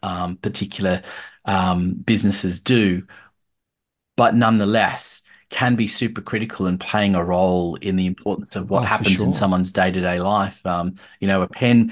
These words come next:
Speaker 1: you
Speaker 2: Right.
Speaker 1: know, getting a pen right and having that ball on the pen working correctly so that the ink's flowing through it, uh, is important in the efficiency of running a business on a day-to-day basis. It may not be a life-threatening issue 'cause,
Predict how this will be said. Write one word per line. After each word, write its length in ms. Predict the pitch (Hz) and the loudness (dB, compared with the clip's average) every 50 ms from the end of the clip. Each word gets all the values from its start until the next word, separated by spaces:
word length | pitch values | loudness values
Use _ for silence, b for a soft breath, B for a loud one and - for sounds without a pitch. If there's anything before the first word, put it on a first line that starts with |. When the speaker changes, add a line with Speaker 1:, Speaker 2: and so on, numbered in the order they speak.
| - - - | -4 -8 -6
Speaker 1:
you 60 | 135 | -4
Speaker 2:
Right. 100 | 120 107 107 | -2 0 0
Speaker 1:
know, 80 | 110 | 2
getting 260 | 104 127 127 123 120 | 2 2 4 4 2
a 40 | 110 | 2
pen 320 | - - - 127 123 123 110 | 0 -2 -2 0 2 2 2
right 220 | 98 98 113 - | 2 0 0 -2
and 100 | - 101 | -4 -4
having 260 | 101 110 104 107 107 | -6 -4 -4 -2 -4
that 200 | 101 90 82 - | -4 -4 -6 -6
ball 260 | - 110 107 104 104 | -4 -4 -2 -2 -2
on 120 | 101 98 95 | -2 -2 -4
the 60 | 90 | -6
pen 340 | - - - 104 101 101 101 | -6 -6 -4 -2 -2 -2 0
working 420 | 98 101 104 98 - - 95 92 | 0 -2 -2 -4 -6 -8 -8 -8
correctly 500 | 90 - 95 104 113 113 - - 95 92 | -6 -4 -2 -2 -2 -4 -6 -8 -6 -6
so 200 | 92 - - 95 | -4 -4 -4 -4
that 140 | 92 92 - | -4 -6 -6
the 140 | 92 98 107 | -4 -2 -2
ink's 220 | 113 120 - - | -2 -2 -2 -4
flowing 360 | - - 98 90 87 87 92 | -4 -2 -2 -2 -2 -4 -6
through 260 | 92 - - 92 87 90 | -8 -8 -6 -4 -2 -2
it, 180 | 101 - B B B B B B B B - | -2 -4 B B B B B B B B -4
uh, 300 | 98 95 92 95 98 - - - _ _ | -2 0 2 2 0 0 -2 -10 _ _
is 460 | - 127 120 120 117 113 113 - - B B B B B | 2 2 4 4 2 0 -2 -4 -6 B B B B B
important 680 | - 120 113 113 - 117 113 - - 123 117 110 - | -2 -2 -2 -2 -2 -2 -2 0 0 0 0 0 0
in 80 | 113 107 | 0 0
the 120 | 107 104 | 0 -2
efficiency 520 | 101 - 120 113 - - 104 - - 110 | -2 -4 -4 -4 -2 -2 -4 -2 -2 -2
of 140 | 104 98 98 | -2 0 0
running 240 | 110 107 107 104 101 | 0 0 0 0 -2
a 60 | 98 | -2
business 380 | 95 117 113 104 113 110 101 - | -2 -2 -2 -2 -2 -4 -4 -4
on 120 | 107 104 | -4 -4
a 60 | 101 | -4
day-to-day 420 | 95 107 104 104 101 101 101 101 101 | -2 -2 -2 0 0 -2 -2 -2 -2
basis. 420 | 101 110 107 127 131 - - - B B B B B | -2 -2 -2 -2 -4 -8 -10 -10 B B B B B
It 160 | 120 127 - | -2 0 2
may 400 | - 113 117 123 123 117 117 110 | 2 4 4 4 4 4 4 4
not 320 | 107 110 113 117 113 - - | 4 2 2 0 -2 -4 -4
be 160 | 107 101 101 | -2 0 0
a 80 | 98 | -2
life-threatening 840 | 92 90 92 98 110 101 - - - 107 110 117 - 104 101 98 98 | -2 0 0 0 0 0 -4 -8 -4 -4 -4 -2 -2 -4 -2 -2 -2
issue 280 | 107 110 - - 127 117 | -2 -2 -2 -2 -4 -4
'cause, 400 | - - 104 98 - - - | -4 -6 -6 -6 -6 -8 -10